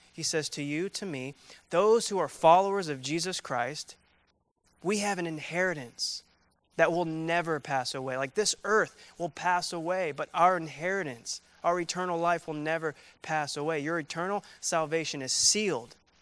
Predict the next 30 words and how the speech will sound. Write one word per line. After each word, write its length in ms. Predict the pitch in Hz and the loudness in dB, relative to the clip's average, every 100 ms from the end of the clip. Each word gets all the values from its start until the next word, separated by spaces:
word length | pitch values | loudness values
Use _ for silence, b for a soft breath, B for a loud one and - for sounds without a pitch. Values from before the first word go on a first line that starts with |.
| - | -12
It's 160 | 160 - | 0 2
sealed 420 | - 214 208 143 | 4 4 2 0
by 140 | 131 | -4
God's 340 | 123 160 170 - | -2 0 2 0
Spirit 340 | - 170 147 | -2 -4 -4
and 180 | 147 143 | -8 -10
kept 400 | - 202 196 - B B | -6 -2 -2 -4 B B
until 500 | - 143 - 196 170 - B - | -12 -4 -2 0 -2 -4 B -6
the 120 | 143 | 0
last 440 | 156 165 160 147 | 6 6 4 -2
day 320 | 151 147 123 b b - | -4 -4 -6 b b -14
when 160 | 139 | -10
Jesus 360 | 131 165 151 139 | -6 -4 -4 -6
Christ 460 | - 147 127 - b b b - | -2 -2 -2 -4 b b b -8
returns. 600 | 143 165 170 123 117 - | -6 -4 -4 -4 -8 -10
When 140 | 135 | -8
all 260 | 156 185 196 | 0 2 2
things 300 | 202 175 - | -2 -4 -6
come 240 | 165 156 | -8 -8
to 140 | 156 160 | -8 -6
an 80 | |
end, 200 | 151 127 - B | -6 -8 -12 B
your 180 | 165 175 | 0 0
inheritance 800 | 160 143 180 165 131 120 - - b b | 0 0 2 2 -2 -8 -12 -12 b b
is 140 | - - | -8 -6
kept 280 | - 156 - | 0 -2 -2
in 120 | 143 | -6
heaven 320 | 156 170 135 | -6 -6 -8
for 180 | - 123 | -12 -16
you. 220 | 117 123 | -16 -20